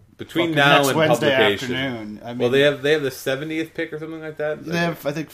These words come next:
Speaker 2: uh, fifty-seven and sixty-six, something like that.
Speaker 1: Oh, yeah, sixty-six. That's right.
Speaker 2: Um, yeah, fuck.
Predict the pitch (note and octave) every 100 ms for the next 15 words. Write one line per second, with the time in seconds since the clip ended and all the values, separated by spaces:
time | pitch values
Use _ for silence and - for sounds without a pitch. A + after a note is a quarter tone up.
0 | - A#2+ C3+ B2 B2 B2 B2 A#2+ B2+ A#2+
1 | D3 D3+ D3+ C#3+ C#3+ - C#3+ - B2 -
2 | D3+ - - - _ - - C#3 B2+ -
3 | - - A2 G#2 A2 - A2 - - -
4 | - - B2 C3 C3 C3 C3 C3 - -
5 | - _ _ _ _ _ _ _ _ _
6 | _ _ - E3+ F#3+ F3+ - - - -